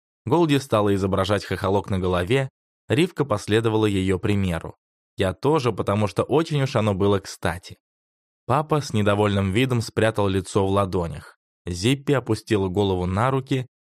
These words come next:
но без всякого недовольства. Я потянулся к той курице, которая на вид была похохлатее,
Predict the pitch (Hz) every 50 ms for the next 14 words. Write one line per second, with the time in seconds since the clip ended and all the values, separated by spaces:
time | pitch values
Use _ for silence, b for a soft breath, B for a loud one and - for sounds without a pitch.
0 | _ - 117 156 165 160 135 - - - - - 95 92 - - 92 98 101 98
1 | 92 98 98 92 85 78 78 - - - - 80 - - _ _ _ _ _ _
2 | _ _ _ _ _ _ _ _ _ _ _ - 95 131 175 175 - 143 131 131
3 | 127 127 127 117 - - 113 - - - 127 113 101 85 - 156 170 160 160 156
4 | - - - 113 110 - 107 104 104 101 107 104 104 135 135 107 95 101 101 104
5 | 107 - 117 110 113 139 135 - - 165 156 123 98 - - 90 78 71